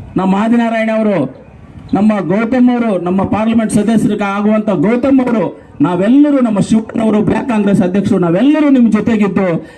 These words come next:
ನಿರಂತರವಾಗಿ ನಿಮ್ಮ ಸೇವೆ ಮಾಡೋದಕ್ಕೆ ನಾವು ಇಪ್ಪತ್ನಾಲ್ಕು ಗಂಟೆ ನಾವು ಮೂರ್ ಜನ, ನಾಲ್ಕು ಜನ ನಾವು ನಿಮ್ಮ ಕೈಯಲ್ಲಿ, ಒಬ್ಬರಿಲ್ಲ ಅಂದ್ರೂ ಒಬ್ಬರು ನಿಮ್ಗೆ ಇಪ್ಪತ್ನಾಲ್ಕು ಗಂಟೆ ನಾವು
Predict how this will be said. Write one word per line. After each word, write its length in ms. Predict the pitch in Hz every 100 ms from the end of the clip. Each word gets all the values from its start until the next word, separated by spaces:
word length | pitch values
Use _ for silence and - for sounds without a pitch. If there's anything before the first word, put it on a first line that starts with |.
| -
ನಿರಂತರವಾಗಿ 720 | 214 330 302 294 - 262 240
ನಿಮ್ಮ 180 | 226 214
ಸೇವೆ 300 | - 226 220
ಮಾಡೋದಕ್ಕೆ 420 | 196 185 180 180
ನಾವು 300 | 175 165 165
ಇಪ್ಪತ್ನಾಲ್ಕು 920 | 165 - - 247 220 208 202 185 175
ಗಂಟೆ 680 | 165 285 294 277 202 - - 147
ನಾವು 220 | 170 170
ಮೂರ್ 320 | 156 233 285
ಜನ, 200 | 247 226 196
ನಾಲ್ಕು 360 | 180 254 247
ಜನ 140 | 233 220
ನಾವು 160 | 190
ನಿಮ್ಮ 200 | 185 175
ಕೈಯಲ್ಲಿ, 420 | - 196 202 196
ಒಬ್ಬರಿಲ್ಲ 500 | 180 202 240 247 240 220
ಅಂದ್ರೂ 280 | 214 202
ಒಬ್ಬರು 200 | 185 160
ನಿಮ್ಗೆ 180 | 170 160
ಇಪ್ಪತ್ನಾಲ್ಕು 520 | 165 165 160 170 165
ಗಂಟೆ 280 | 147 285 302
ನಾವು 380 | 285 214 175 -